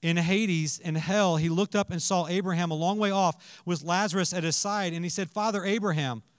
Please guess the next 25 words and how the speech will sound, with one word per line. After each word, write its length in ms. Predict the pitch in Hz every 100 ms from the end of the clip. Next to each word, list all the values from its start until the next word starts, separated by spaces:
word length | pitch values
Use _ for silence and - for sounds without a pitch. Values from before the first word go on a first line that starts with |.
| _ _ _ _ _ -
have 240 | 185 160
mercy 480 | 175 190 214 - 196
on 180 | 170 160
me 220 | 160 156
and 120 | 160
send 360 | - 196 180 165
Lazarus 460 | 170 190 156 151
to 120 | -
dip 240 | 147 151 170
the 120 | 170
tip 240 | - 180
of 60 | 165
his 160 | 151 -
finger 380 | 180 180 160
in 220 | 147 160 143
water 420 | 151 160 131 120 - - _ _
and 120 | 143 131
cool 280 | - 185
my 160 | 175 151
tongue 400 | - 170 160 139
because 280 | 139 151 147
I 120 | 147
am 120 | 143
in 80 | 135
agony 580 | 143 147 170 135 120 113